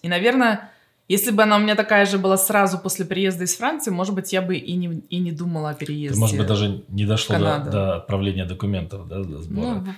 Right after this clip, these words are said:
Speaker 1: вполне
Speaker 2: Ты просто была в
Speaker 1: возможно,
Speaker 2: таком
Speaker 1: да.
Speaker 2: вот, э, состоянии, что ты решила собрать
Speaker 1: Мгм.
Speaker 2: документы, отправить, а уже потом оно уже всё шло по
Speaker 1: Мгм.
Speaker 2: накатанной.
Speaker 1: Вот. И, ну, с другой стороны, уже вроде всё, документы сделаны, э,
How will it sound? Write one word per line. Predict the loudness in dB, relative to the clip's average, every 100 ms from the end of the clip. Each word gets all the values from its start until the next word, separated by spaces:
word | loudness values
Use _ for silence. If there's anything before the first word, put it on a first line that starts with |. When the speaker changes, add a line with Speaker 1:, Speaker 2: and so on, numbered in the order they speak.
| -2
Speaker 1:
вполне | 2 4 6
Speaker 2:
Ты |
просто | 6 6
была | 6 6
в |
Speaker 1:
возможно, | 4
Speaker 2:
таком | 4 4 4
Speaker 1:
да. | 0 0
Speaker 2:
вот, | 0 0 0 -2
э, |
состоянии, | -4 0 4 6 4
что | 2 -6
ты |
решила | -8 -6 -6 -8
собрать | -8 -10 -2 0
Speaker 1:
Мгм. |
Speaker 2:
документы, | 0 -2 0 2 0
отправить, | -4 -2 -2 0 -2
а | -8
уже | -6
потом | -4 0 2
оно | 2 0
уже | -2 -6 -8
всё | -10 -10
шло | -8 -6 -6
по | -6 -6 0
Speaker 1:
Мгм. | 2 2 0 -2 -4 -8 _ -14
Speaker 2:
накатанной. | -8 -6 -6 -8 -8 -12 _ _ _
Speaker 1:
Вот. | -10 -4 -4 -4 -10 -20 _
И, | -6 -4 -2 0 2 2 0
ну, | 2 2
с | 4
другой | 4 6
стороны, | 6 4 2
уже | 2 4 2
вроде | 2 2 2 -2
всё, | -2 0 2
документы | 2 0 0 -2 -4
сделаны, | -4 0 0 0 -2 -4 -8
э, | -6